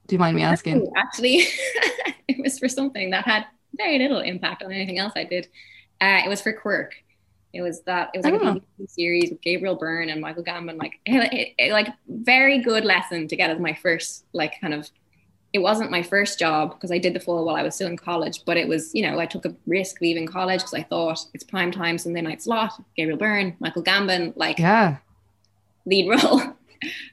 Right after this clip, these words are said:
Speaker 2: And it didn't go down as well as everyone had hoped it would. So,
Speaker 1: Mm.
Speaker 2: um, so no, that's what I, that's what I left.
Speaker 1: Are you
Speaker 2: So.
Speaker 1: getting, um, do you mind, like, do you,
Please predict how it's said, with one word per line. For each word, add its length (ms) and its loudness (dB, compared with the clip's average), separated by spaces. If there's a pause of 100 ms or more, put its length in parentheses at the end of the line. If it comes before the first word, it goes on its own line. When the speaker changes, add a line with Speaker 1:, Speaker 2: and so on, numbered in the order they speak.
(180)
Speaker 2:
And 440 4
it 140 0
didn't 240 2
go 140 4
down 500 2 (120)
as 120 -2
well 200 4
as 100 2
everyone 260 2
had 100 -2
hoped 260 2
it 120 2
would. 220 -2
So, 80 2
Speaker 1:
Mm. 520 8 (400)
Speaker 2:
um, 200 -12 (800)
so 120 4
no, 100 4
that's 220 0
what 100 0
I, 160 -4
that's 160 -12
what 80 -6
I 20 -4
left. 320 -10 (220)
Speaker 1:
Are 80 6
you 120 8
Speaker 2:
So. 40 4
Speaker 1:
getting, 320 4
um, 420 2
do 80 2
you 40 8
mind, 280 6 (100)
like, 280 0
do 100 6
you, 300 4